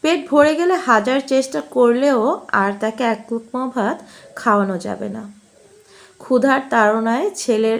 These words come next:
এঁটো ভাতটুকু এক নিমিষেই পেটের ভেতর চালান করে দিলাম। সত্যি বলতে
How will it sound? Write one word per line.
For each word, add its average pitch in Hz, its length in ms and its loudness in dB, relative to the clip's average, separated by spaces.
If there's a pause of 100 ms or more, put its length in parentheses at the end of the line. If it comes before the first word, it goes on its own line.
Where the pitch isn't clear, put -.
এঁটো 220 320 -2
ভাতটুকু 269 580 -4 (120)
এক 202 320 -4
নিমিষেই 277 720 -2 (320)
পেটের 254 320 2
ভেতর 285 420 -2
চালান 202 380 -2
করে 185 280 -6
দিলাম। 185 460 -10 (460)
সত্যি 285 440 0
বলতে 339 480 0